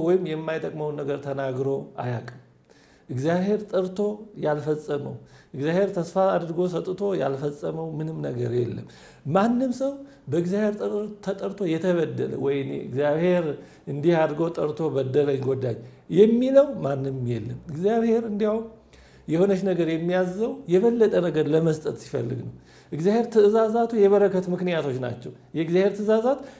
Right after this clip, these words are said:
ለእኛ የሆነ የበለጠ ነገር ለመስጠት ሲፈልግ ትእዛዛቱ እንደ ምክንያት ናቸው። ያችን በጣም ትንሽ ነገር ታዘን ሊነገር የማይችለውን እልፍ አእላፍ የሆነውን በረከቱን እንድንቀበል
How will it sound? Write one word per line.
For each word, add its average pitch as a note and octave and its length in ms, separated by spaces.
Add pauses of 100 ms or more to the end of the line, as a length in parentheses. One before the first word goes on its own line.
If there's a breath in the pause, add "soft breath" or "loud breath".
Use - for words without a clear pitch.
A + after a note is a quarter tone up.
ለእኛ A3+ 240 (120)
የሆነ D4+ 400
የበለጠ D4 520
ነገር G3+ 260
ለመስጠት G3 420
ሲፈልግ A3 380
ትእዛዛቱ G3 580
እንደ D3+ 180
ምክንያት D#3 460
ናቸው። - 340 (540 soft breath)
ያችን B3+ 300
በጣም F4+ 280
ትንሽ E4 280
ነገር F#3 260
ታዘን G3+ 460 (420 loud breath)
ሊነገር F#3 500
የማይችለውን D3+ 600
እልፍ G3 220
አእላፍ C#3+ 360
የሆነውን C3 360
በረከቱን C#3+ 460
እንድንቀበል G3 640